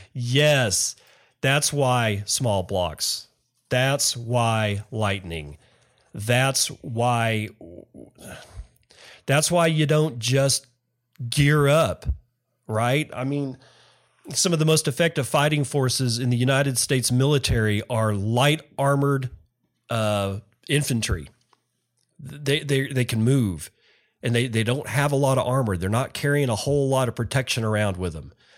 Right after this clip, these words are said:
right? That makes them mobile. And the reason that they are actually very, very effective is because, is more because they're mobile and less because they have any kind of armor, right? Like, no tanks,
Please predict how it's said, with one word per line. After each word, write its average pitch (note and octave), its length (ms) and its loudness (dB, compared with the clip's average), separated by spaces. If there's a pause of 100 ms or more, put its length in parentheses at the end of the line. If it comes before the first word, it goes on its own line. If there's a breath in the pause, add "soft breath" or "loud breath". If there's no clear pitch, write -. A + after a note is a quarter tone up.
(140 soft breath)
right? A2+ 280 0
That A#2 160 0
makes C3 260 0
them A2 280 0
mobile. E2+ 600 -4 (400 soft breath)
And A#2 120 -2
the G#2+ 60 0
reason D#3 540 0
that B2 240 -2
they C#3 160 2
are G#2+ 240 0 (460)
actually C3 440 0
very, B2 340 2
very B2+ 300 4
effective G2 640 -2
is A2 140 -6
because, A2+ 500 -2 (200)
is A#2 200 -4
more C3+ 260 2
because C#3+ 420 0
they're G#2+ 160 -2
mobile G#2 720 0 (300 loud breath)
and A#2 280 -2
less C3+ 600 0 (260)
because A2+ 640 0
they A2 160 -2
have G2 360 -2 (300)
any A#2+ 200 -2
kind A2 340 0
of F#2+ 320 -4
armor, F#2+ 400 -6 (240)
right? G2+ 260 -4 (140)
Like, F2 180 -8
no F#2 140 -4
tanks, F#2 600 -4